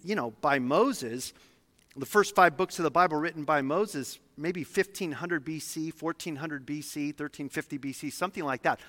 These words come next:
A long time ago, thirty-five hundred years ago, these prophecies were written, and we see that they were fulfilled exactly. I mean, you had to have the hindsight of time to look back,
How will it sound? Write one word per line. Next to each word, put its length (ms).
A 40
long 180
time 240
ago, 120
thirty-five 520
hundred 260
years 220
ago, 160
these 160
prophecies 580
were 80
written, 340
and 120
we 120
see 300
that 180
they 80
were 120
fulfilled 480
exactly. 600
I 20
mean, 100
you 100
had 120
to 60
have 180
the 140
hindsight 480
of 100
time 300
to 80
look 200
back, 420